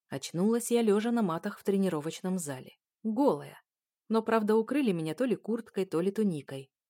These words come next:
Голова немного кружилась, тело не слушалось, руки и ноги дрожали. «М-м-м», простонала я, пытаясь сесть. «Тише, Сахарочек», ласково произнес Эрик. «Полежи немного». Он нежно погладил меня по голове.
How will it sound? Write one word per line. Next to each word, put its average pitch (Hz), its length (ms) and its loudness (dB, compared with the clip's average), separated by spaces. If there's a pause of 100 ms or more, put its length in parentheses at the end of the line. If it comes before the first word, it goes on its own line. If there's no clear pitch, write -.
(220)
Голова 151 380 0
немного 160 380 -2
кружилась, 170 640 -6 (300)
тело 262 240 0
не 233 100 2
слушалось, 156 720 -8 (200)
руки 156 320 -4
и 147 60 -4
ноги 160 240 -4
дрожали. 151 580 -6 (920)
«М-м-м», 226 720 0 (260)
простонала 160 580 -4
я, 151 160 -4
пытаясь 165 400 -8
сесть. - 440 -12 (680)
«Тише, 165 360 -4
Сахарочек», - 680 -6 (320)
ласково 151 420 -8
произнес 147 560 -8
Эрик. 147 380 -8 (360)
«Полежи 214 380 2
немного». 147 520 -2 (680)
Он 233 200 0
нежно 185 300 -2
погладил 156 440 -4
меня 147 240 -6
по 156 100 -10
голове. 156 460 -8